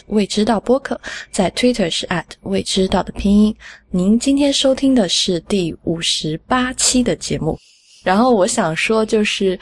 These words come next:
之前我们不是决定在每个月的会员计划里面会抽取一位幸运的会员，然后这位会员呢，就会收到我们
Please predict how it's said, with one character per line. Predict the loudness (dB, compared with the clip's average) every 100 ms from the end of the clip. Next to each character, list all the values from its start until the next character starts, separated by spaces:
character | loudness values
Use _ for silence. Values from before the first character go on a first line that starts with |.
| -12 -14 -6
之 | -2
前 | 0 0
我 | 0
们 | -2 -2 0
不 | -2
是 | -2 0 2 2 0 -4 -6
决 | -2 -2
定 | 0 0 0 -2 -6 -10 _ _ _
在 | -4 -2 -2 -4
每 | -2 -4 -4
个 | -2
月 | 0 0
的 | -4
会 | -4 -2 0
员 | 0 -2 -2 -8 _ _ _ _ _
计 | -4 -4
划 | -2 -8
里 | -6
面 | -4 -4 -4
会 | -2 -2
抽 | -2 -6 -6
取 | -4 -4
一 | 0
位 | 0 2
幸 | 0 0 2
运 | 2 0
的 | -6
会 | -4 -4
员， | -4 -8 -10 _ _ _ _ _ _ _ _ _ _ _
然 | 2 2 4
后 | 2
这 | 2 0
位 | 0
会 | 2 2
员 | 2 2
呢， | 2 4
就 | 2 -2
会 | -4
收 | -2 -2 0
到 | 0 0 -6 -14 -10
我 | -4
们 | -2 0 -2 -6 -8 -10 -12